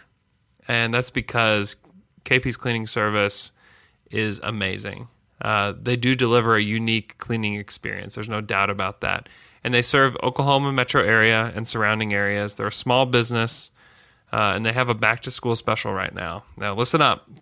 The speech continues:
Twenty bucks off a first-time deep clean when you schedule weekly or bi-weekly cleanings.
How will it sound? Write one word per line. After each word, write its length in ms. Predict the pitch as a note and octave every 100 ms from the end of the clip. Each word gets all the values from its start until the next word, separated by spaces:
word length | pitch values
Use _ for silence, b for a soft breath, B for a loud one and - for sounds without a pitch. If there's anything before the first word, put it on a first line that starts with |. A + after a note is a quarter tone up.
| -
Twenty 280 | - C3 D#3
bucks 340 | D3 C#3+ -
off 480 | A#2 A2+ - - - A#2
a 40 |
first-time 580 | - B2+ C3 C#3 B2 A2+
deep 260 | A#2 A#2
clean 420 | - A2 G#2+ G#2 G2
when 160 | G#2
you 60 | G#2
schedule 440 | - A#2 A2 G#2
weekly 340 | G#2+ G#2+ A#2+ G#2+
or 100 | G2+
bi-weekly 540 | G2 G2+ G#2+ - G#2+
cleanings. 600 | - G2+ G2 G2 G2